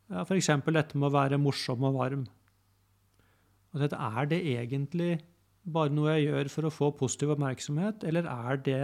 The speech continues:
den jeg ønsker å være i verden? Det er det jo bare du som kan finne ut av. Og hvis du finner ut at, nei, det er faktisk bare image, ja, så vet du, da vet du jo noe veldig viktig.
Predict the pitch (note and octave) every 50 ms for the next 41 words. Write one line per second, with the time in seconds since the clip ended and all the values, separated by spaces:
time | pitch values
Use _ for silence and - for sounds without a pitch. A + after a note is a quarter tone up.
0 | D3 D3+ - - _ _ _ _ - D3+ B2 B2+ C3+ C3+ C#3+ C#3 B2+ A#2+ A#2 A#2+
1 | E3 F3 D3+ B2+ - - - - B2+ C3+ D3 D3+ C3+ B2+ A#2+ C3+ C#3+ C#3 C#3 C3+
2 | C3 D3+ B3+ B3+ A3 - - _ _ _ _ _ _ _ _ G3 F#3+ D3 B2 C#3+
3 | F#3+ F#3 F#3 F3 F3 C#3+ D3+ C#3+ C#3 - D#3 D3 F3+ F3+ E3+ F#3 E3 C3+ C3+ C3+
4 | C#3+ - C4 C#4+ - - _ _ _ _ _ _ _ _ _ _ _ _ _ _
5 | _ _ _ _ _ _ _ _ _ _ _ _ _ _ _ _ _ _ _ _
6 | - - - - F#3+ F3+ F3 D3 - F#3 F3 - G3+ E3+ C#3+ C3 C3+ C3+ D#3+ D#3+
7 | D#3 - - - _ _ _ _ _ _ - - E3 F3+ E3 C3+ - C#3 - -
8 | B2+ G#2 - C#3 C#3 - - D3+ C#3 C3 C#3+ - C#3+ A#2+ C3 C#3 G3+ - - -
9 | - - - - _ _ _ _ _ _ - A3 - - G#3+ E3+ C#3 C3+ C3 C3
10 | B2 - - - - F#3 F#3 G#3 G#3+ G3 F3 E3 D#3 - F#3+ F#3+ F#3+ F#3+ F#3+ F#3
11 | F#3+ E3 D3 C#3 E3+ F#3 E3+ - - - B3+